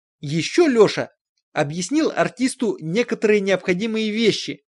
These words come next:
например, что Звездинский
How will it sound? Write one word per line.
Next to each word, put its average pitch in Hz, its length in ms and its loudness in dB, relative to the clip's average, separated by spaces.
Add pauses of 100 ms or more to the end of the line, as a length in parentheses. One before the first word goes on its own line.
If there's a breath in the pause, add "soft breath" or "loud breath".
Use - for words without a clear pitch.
(260)
например, 156 680 0 (280)
что - 240 -2
Звездинский 185 840 -4